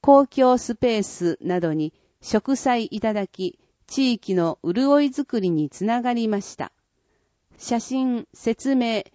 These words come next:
配布された花苗を地域の方々で植栽するところです。写真終わり。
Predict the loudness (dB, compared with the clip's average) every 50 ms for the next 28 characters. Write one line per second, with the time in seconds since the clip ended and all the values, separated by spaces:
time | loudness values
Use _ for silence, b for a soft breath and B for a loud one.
0 | _ _ _ _ _ -6 -2 0 0 0 0 0 -2 -2 0 0 0 0 -2 -2
1 | -4 -4 -4 -4 -4 -2 -2 0 0 0 0 0 -2 -2 -4 -4 -2 -2 -2 -4
2 | _ b b b b b b b b _ _ _ _ _ _ _ _ _ _ -6
3 | 0 0 2 2 0 -2 -2 0 0 0 0 0 -4 -4 -2 -2 -2 -2 -2 -4
4 | -4 -6 -6 -4 -6 -8 -8 _ _ _ -14 0 0 0 0 2 -2 -2 0 0
5 | 0 0 0 -2 -4 -4 -6 -4 -4 -4 -4 -4 -2 -2 0 0 0 -2 -2 -4
6 | -10 -12 -18 -20 _ _ _ _ _ _ _ _ _ _ -8 -6 -6 -6 -6 -6
7 | -6 -4 -4 -4 -6 -8 _ -6 -4 -4 -2 -2 -4 -6 -8 -14